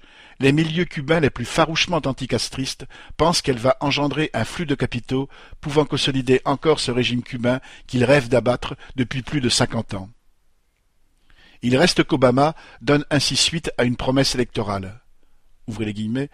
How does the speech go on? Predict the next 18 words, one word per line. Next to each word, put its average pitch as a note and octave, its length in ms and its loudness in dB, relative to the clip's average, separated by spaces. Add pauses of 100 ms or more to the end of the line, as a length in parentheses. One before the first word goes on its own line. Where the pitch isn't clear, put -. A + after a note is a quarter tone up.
(260)
rendre D3 360 2
les C3 120 2
familles D3+ 360 0
des B2+ 120 2
Cubains C3+ 400 0
en B2 120 0
exil B2+ 440 -2
aux B2 80 -2
États-Unis A#2 640 -2 (320)
moins D3 260 4
dépendantes C#3 600 2
du A#2 120 -6
régime B2 320 0
de A#2 80 -2
Castro, F#2+ 460 -4
fermez A#2 260 -6
les A2+ 80 -2
guillemets, G#2 380 -8